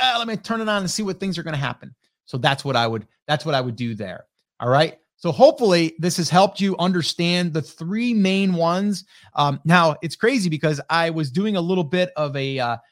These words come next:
doing a little niche hacking, uh, for one of our web classes. And, um, I discovered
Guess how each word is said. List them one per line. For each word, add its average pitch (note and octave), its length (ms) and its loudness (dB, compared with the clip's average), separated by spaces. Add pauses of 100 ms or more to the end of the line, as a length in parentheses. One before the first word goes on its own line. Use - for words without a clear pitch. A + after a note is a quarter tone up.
(160)
doing A3+ 160 0
a G#3 40 4
little F3 160 4
niche F3 240 4
hacking, B2+ 440 -4 (320)
uh, C3 200 0
for D3+ 320 -2
one D#3 160 -2
of D3 80 -2
our C3+ 320 2 (200)
web E3+ 240 0
classes. B2 600 -4 (380)
And, D3+ 280 2
um, C3+ 360 0 (120)
I D#3 100 0
discovered F3+ 680 -2